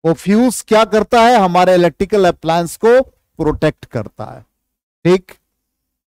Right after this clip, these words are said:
इसका हाई resistivity होता है और low melting point होता है।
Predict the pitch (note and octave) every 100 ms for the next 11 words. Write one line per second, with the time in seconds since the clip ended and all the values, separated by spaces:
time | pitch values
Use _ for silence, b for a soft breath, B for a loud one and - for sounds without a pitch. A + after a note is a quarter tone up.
0 | - G3+ - A#3+ D#3 G3 A#3 C#4+ C#4 A#3
1 | - F#3 - F#3 D#3 C#3+ - B2+ A2 -
2 | A2+ A2+ - _ _ E3+ D3 E3 G#3+ C#4
3 | C4 A3+ F#3+ F3+ E3 C3 B2+ A#2+ A2+ A2+
4 | G2+ - -